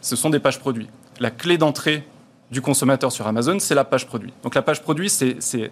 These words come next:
c'est un actif, c'est un asset essentiel. Et nous, ce qu'on, ce qu'on, ce qu'on, ce qu'on communique, ce qu'on apprend à nos clients depuis, depuis cinq ans, c'est de travailler cet asset, cette page produit.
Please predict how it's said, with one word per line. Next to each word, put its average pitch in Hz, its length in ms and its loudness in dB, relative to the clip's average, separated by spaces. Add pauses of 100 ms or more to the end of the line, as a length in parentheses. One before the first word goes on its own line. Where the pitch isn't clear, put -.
(120)
c'est - 140 -2
un 120 140 4
actif, 143 460 -2
c'est - 160 -2
un 123 160 4
asset 160 320 2 (200)
essentiel. 131 500 -2 (480)
Et 113 80 -2
nous, 151 140 4
ce 156 100 -2
qu'on, 113 400 0 (100)
ce - 120 -12
qu'on, 101 220 -12 (360)
ce - 100 -10
qu'on, 107 200 -4
ce - 60 -8
qu'on 117 100 -2
communique, 170 420 0
ce - 60 -6
qu'on 123 160 2
apprend 156 280 2
à 131 40 4
nos 127 120 4
clients 139 280 2
depuis, 113 320 -4
depuis 110 200 -10
cinq 113 240 -2
ans, 165 140 -2 (280)
c'est - 140 -4
de 110 80 -6
travailler 147 440 2
cet 131 240 0
asset, - 240 0
cette 131 180 -2
page 135 160 2
produit. 107 220 -8